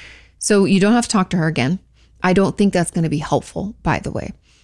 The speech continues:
But I would reach out to a trauma specialist, get on that wait list, and let's start that process, okay? And that's why it's kind of important that we find a therapist who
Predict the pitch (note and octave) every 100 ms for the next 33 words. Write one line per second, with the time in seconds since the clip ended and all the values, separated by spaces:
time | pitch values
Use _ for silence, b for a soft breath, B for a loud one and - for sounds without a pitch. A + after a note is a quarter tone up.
0 | _ F#3 E3+ - E3 E3 D#3+ F3 F3 F3
1 | - - E3+ - D#3 - D3+ D#3 - C#3
2 | - D#3 - E3 D#3+ D#3+ D#3 D3+ - D#3+
3 | - E3 - - B2+ - - - - -
4 | - G3 - F#3 - F#3 F#3+ A3+ _ _
5 | _ _ - A#3+ D#4+ F4+ F#4 - C4+ A#3+
6 | F#3+ F#3 F3+ F#3 F#3+ - F3+ F3 D3+ B
7 | B B B B - G3+ G3+ G3 D#3 D#3+
8 | E3 E3 - - F3 D#3+ D3 C#3